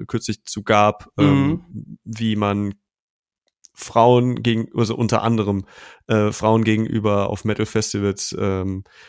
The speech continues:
Speaker 1: sich denen gegenüber verhält und so weiter. Da-, dass ich jetzt nicht Leute angrapsche, dass ich nicht besoffen irgendwelche Leute anschreie,
Speaker 2: Mhm.
Speaker 1: dass ich mich nicht prügeln will und so, ist für mich eigentlich relativ normal, dass ich, dass man das nicht macht, ne?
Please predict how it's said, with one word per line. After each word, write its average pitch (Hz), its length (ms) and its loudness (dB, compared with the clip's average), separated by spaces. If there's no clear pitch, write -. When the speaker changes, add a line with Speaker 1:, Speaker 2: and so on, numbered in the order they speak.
Speaker 1:
sich 117 200 0
denen 117 220 6
gegenüber 107 340 2
verhält 107 420 2
und 104 120 -6
so 101 120 -4
weiter. 95 360 -2
Da-, 117 140 4
dass 127 240 4
ich 135 100 2
jetzt 135 160 2
nicht 113 140 0
Leute 131 320 4
angrapsche, 101 680 -2
dass 104 160 0
ich 107 120 -6
nicht 120 160 -4
besoffen 117 500 0
irgendwelche 107 280 -2
Leute 110 300 0
anschreie, 131 420 4
Speaker 2:
Mhm. 127 40 4
Speaker 1:
dass 104 100 2
ich 104 60 -4
mich 113 100 -2
nicht 113 140 -4
prügeln 135 480 4
will 98 140 2
und 98 140 0
so, 98 80 -4
ist 98 80 -4
für 107 140 -4
mich 117 160 -4
eigentlich 107 280 -4
relativ 117 540 -2
normal, 101 560 0
dass 101 180 -4
ich, 104 120 -10
dass - 200 -4
man 107 140 0
das 107 160 -2
nicht 101 160 -6
macht, - 380 -2
ne? 117 200 0